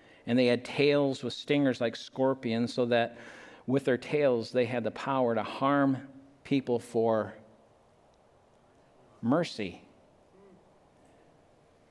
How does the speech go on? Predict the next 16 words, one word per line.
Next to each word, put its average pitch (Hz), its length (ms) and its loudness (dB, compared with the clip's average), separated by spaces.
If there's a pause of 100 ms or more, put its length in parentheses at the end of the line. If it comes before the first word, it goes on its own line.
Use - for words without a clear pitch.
(680)
They 127 140 4
had 139 520 2
as 143 240 0
their 131 140 -2
king 156 420 0
the 131 80 2
angel 139 500 2
of 131 120 0
the 123 100 2
abyss. 131 640 -2 (280)
His 123 260 -2
name 131 320 4
in 117 160 0
Hebrew 131 400 2
is 117 180 -8
Abaddon. 127 720 0